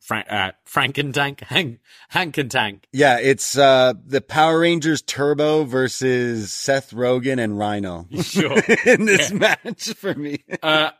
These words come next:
Speaker 1: Hank and Tank deliver this, like, squashing sandwich to Frazer.
Speaker 2: Oh, man.
Speaker 1: A
Speaker 2: This
Speaker 1: lot of
Speaker 2: looked,
Speaker 1: meat.
Speaker 2: <laughs> this looked like it hurt him. I
Speaker 1: Yeah.
Speaker 2: love this. This was great. I mean, look, Hank and Tank, uh, I, I,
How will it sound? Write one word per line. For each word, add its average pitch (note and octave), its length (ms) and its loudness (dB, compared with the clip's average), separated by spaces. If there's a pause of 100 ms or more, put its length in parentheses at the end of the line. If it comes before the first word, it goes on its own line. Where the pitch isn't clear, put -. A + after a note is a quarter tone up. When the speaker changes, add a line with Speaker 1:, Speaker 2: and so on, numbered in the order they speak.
Speaker 1:
Hank A#3 320 -4
and G3+ 120 -10
Tank F3+ 300 -2
deliver D3+ 360 -2
this, C#3+ 280 -4
like, B2+ 200 -4
squashing D#3 680 -6
sandwich D3+ 800 -8
to A#2 80 -12
Frazer. G2 500 -14
Speaker 2:
Oh, F#3+ 240 2
man. E3 360 4
Speaker 1:
A C3+ 140 -8
Speaker 2:
This B3+ 100 0
Speaker 1:
lot G3+ 100 0
of F3+ 60 -4
Speaker 2:
looked, C#4+ 240 0
Speaker 1:
meat. C#3+ 260 -8 (140)
Speaker 2:
<laughs> D3+ 120 -18
this D4+ 220 -6
looked A#3+ 160 -2
like E3 180 0
it D3 200 -2
hurt B3+ 280 -6
him. D3 200 -4
I F3+ 180 0
Speaker 1:
Yeah. F3+ 80 2
Speaker 2:
love G3+ 380 4
this. C3+ 260 0
This G#3+ 200 -4
was D3 200 -8
great. B2 440 0
I C#3+ 140 2
mean, E3 300 4
look, D#3 220 0
Hank E3 280 -4
and C#3 120 -6
Tank, B2+ 380 -4 (320)
uh, A#2 360 6
I, B2+ 200 2
I, A#2 340 -2